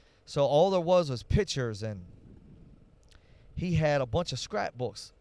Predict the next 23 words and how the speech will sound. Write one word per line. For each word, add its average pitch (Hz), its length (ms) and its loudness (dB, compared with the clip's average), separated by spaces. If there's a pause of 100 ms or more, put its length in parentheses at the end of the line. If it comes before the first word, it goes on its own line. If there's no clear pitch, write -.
(140)
uh, 107 300 -8
and 127 120 -8
you 180 80 -10
guys 156 220 -2
won't 131 180 -8
believe 139 300 -6
this. 101 280 -10 (920)
He 220 120 -4
had 247 100 6
about 185 220 0
five 214 340 -2
scrapbooks 151 800 -4 (520)
from 143 180 -4
the 135 80 -8
entire 175 440 -6
time 175 340 -6
that 160 160 -4
he 143 60 -8
coached. - 540 -6 (840)
And 131 240 -4
every 202 380 -4
single 185 420 -6
team 156 600 -2